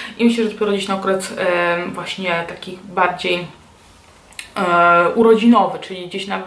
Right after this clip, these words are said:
na wrzesień sobie ten puder kupię, bo jest dosyć drogi, a teraz idziemy na wakacje, mam też kilka innych wydatków, także,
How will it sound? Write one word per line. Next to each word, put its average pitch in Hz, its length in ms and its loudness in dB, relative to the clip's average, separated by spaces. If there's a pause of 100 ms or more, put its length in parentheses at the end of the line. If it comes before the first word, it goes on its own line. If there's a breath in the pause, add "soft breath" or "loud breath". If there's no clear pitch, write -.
(120)
na 202 160 2
wrzesień 208 360 -2
sobie 196 220 -6
ten 180 180 -6 (400 loud breath)
puder 254 260 2
kupię, 254 220 -4
bo 247 120 2
jest 254 120 2
dosyć 202 360 -10
drogi, 220 320 0
a 202 40 0
teraz 196 240 -4
idziemy 196 160 -6
na 185 60 -4
wakacje, 196 320 -6
mam 190 100 -10
też - 180 -12
kilka 196 220 -8
innych 185 340 0
wydatków, 240 520 2 (880 loud breath)
także, 208 360 2